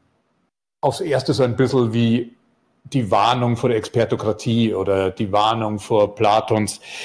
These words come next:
Philosophenkönig. Aber darum geht's nicht. Es geht mir nicht darum, die Macht einer bestimmten sozialen Gruppe zu kritisieren oder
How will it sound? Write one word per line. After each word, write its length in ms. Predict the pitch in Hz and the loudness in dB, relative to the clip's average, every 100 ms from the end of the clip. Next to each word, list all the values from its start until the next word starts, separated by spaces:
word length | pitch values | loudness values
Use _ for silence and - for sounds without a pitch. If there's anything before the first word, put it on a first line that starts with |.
| - | -16
Philosophenkönig. 1080 | - - 117 104 120 139 131 - 107 135 151 - _ _ _ _ _ _ _ - | -8 0 2 4 4 4 0 2 2 2 -2 -10 _ _ _ _ _ _ _ -6
Aber 200 | - 107 | -2 2
darum 320 | 113 117 113 | 2 2 2
geht's 260 | 123 147 | 0 0
nicht. 240 | 127 135 - - - - | 0 0 -2 -16 -20 -6
Es 220 | - - | -4 0
geht 160 | 131 123 | 0 2
mir 160 | 120 | 2
nicht 340 | 113 127 131 - | 4 2 0 0
darum, 400 | 107 117 123 123 | 2 4 2 0
die 140 | 123 | 0
Macht 400 | 104 107 131 - | 2 0 0 -2
einer 160 | 139 113 | -2 0
bestimmten 320 | 107 - 113 | -2 -2 -2
sozialen 420 | 107 - 107 104 | -2 0 0 0
Gruppe 260 | 95 127 104 | -2 -2 -2
zu 140 | 120 | -4
kritisieren 680 | - 113 113 90 101 113 113 | -4 -2 -2 0 0 0 0
oder 400 | 120 104 101 - | 0 0 0 -4